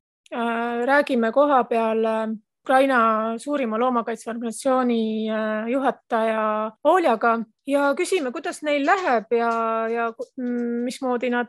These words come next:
tegutsevad ja mida nad üldse teevad. Et see on, ma usun, väga huvitav, äh, just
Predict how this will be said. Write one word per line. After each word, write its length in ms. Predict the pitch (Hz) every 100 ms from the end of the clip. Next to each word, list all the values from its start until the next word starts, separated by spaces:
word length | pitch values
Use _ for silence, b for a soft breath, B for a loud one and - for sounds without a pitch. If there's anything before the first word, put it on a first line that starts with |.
| _
tegutsevad 640 | 311 359 277 - 240 220 220
ja 60 |
mida 220 | 240 277 240
nad 140 | 240
üldse 260 | 277 - 247
teevad. 540 | 320 302 202 196 208
Et 80 | 208
see 160 | 254
on, 80 | 247 226 226 220 226 220 226
ma 100 | 226
usun, 360 | 262 262 226 233
väga 320 | 240 247 226 247
huvitav, 480 | 302 - - 220 220 _ _ _ _ _ _ _ _
äh, 380 | 269 226 220 220 226
just 360 | 240 - -